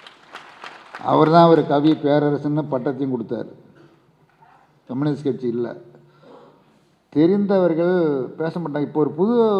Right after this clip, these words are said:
புது புதுசா பேசுறாங்க. "அரசியல் பேசாதீர்கள், தத்துவம் பேசாதீர்கள்" அப்படிங்கிறாங்க. வேற என்னத்தை பேசுறதுன்னு தெரியல. அரசியல் கட்சின்னு வச்சுக்கிட்டு, "அரசியல் பேசாத, தத்துவம் பேசாத" என்றெல்லாம் சிலர் பரப்புரையில் பேசுகிறார்கள்.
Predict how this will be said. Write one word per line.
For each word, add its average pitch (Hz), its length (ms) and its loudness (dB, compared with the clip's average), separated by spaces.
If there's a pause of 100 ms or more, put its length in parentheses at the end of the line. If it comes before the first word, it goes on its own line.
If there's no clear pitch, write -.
(320)
புது 175 180 -2
புதுசா 190 280 -6
பேசுறாங்க. 151 760 -2 (720)
"அரசியல் 185 540 2
பேசாதீர்கள், 165 580 2
தத்துவம் 156 440 2
பேசாதீர்கள்" 135 640 0
அப்படிங்கிறாங்க. 123 580 -2 (520)
வேற 143 320 2
என்னத்தை 170 240 -2
பேசுறதுன்னு 143 440 -4
தெரியல. 131 520 -2 (760)
அரசியல் 165 460 4
கட்சின்னு 160 260 -2
வச்சுக்கிட்டு, 147 420 -2
"அரசியல் 143 420 -2
பேசாத, 131 460 -4
தத்துவம் 139 460 -4
பேசாத" 123 500 -4 (840)
என்றெல்லாம் 156 600 0
சிலர் 151 280 0
பரப்புரையில் 175 640 2
பேசுகிறார்கள். 156 680 -2